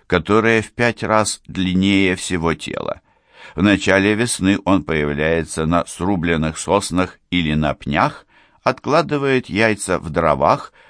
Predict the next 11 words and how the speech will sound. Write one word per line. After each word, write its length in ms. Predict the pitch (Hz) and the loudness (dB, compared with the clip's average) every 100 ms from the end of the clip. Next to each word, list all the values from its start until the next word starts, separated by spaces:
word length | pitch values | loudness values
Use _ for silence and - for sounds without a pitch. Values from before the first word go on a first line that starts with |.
| - | -12
где 220 | 95 110 | -2 0
под 220 | 107 135 | 2 -2
корой 360 | - 156 113 101 | 0 0 2 2
живёт 480 | 101 113 78 80 - | 0 -2 0 -2 -4
личинка. 760 | - 95 92 - 53 - - - _ _ _ _ _ _ _ _ _ _ | -4 -4 -4 -8 -8 -6 -8 -8 _ _ _ _ _ _ _ _ _ _
Скрипуны, 920 | - - 123 139 165 151 87 76 73 - _ _ | -12 -2 0 0 2 2 2 2 -2 -6 _ _
саперда, 880 | - 95 87 - 76 71 64 50 - _ _ _ _ | -2 -2 0 2 2 2 -4 -6 -8 _ _ _ _
образуют 680 | - 92 98 95 151 185 156 | -2 2 2 0 -2 -2 -4
отдельную 800 | - 104 76 117 131 131 131 123 | -4 -4 -2 0 0 2 2 2
группу 420 | 82 82 78 - | 0 -4 -4 -4
дровосеков. 800 | 98 98 98 92 - - - - | 0 2 2 0 -6 -8 -10 -14